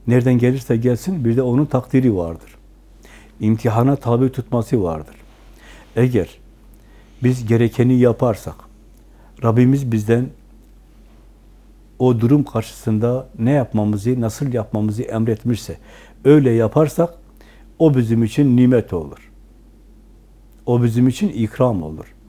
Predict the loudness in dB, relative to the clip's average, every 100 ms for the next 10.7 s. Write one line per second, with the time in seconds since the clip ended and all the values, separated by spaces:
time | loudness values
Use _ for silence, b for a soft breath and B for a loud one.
0 | -20 b b b b -4 4 4 2 -10
1 | -4 0 0 0 -8 b b b -20 -20
2 | -20 -20 -20 -20 -12 -2 0 0 -2 0
3 | 0 0 0 0 0 -2 0 2 2 0
4 | -2 -14 -16 -20 -20 -20 _ -20 -20 -20
5 | b b b -2 2 2 2 2 2 0
6 | -4 -4 0 -2 -2 -10 -10 -20 -20 -20
7 | b b b b 0 2 4 2 2 0
8 | 0 -2 -2 0 2 2 0 0 -2 2
9 | 4 4 4 0 -4 0 0 2 0 2
10 | 0 0 -2 -2 -2 -4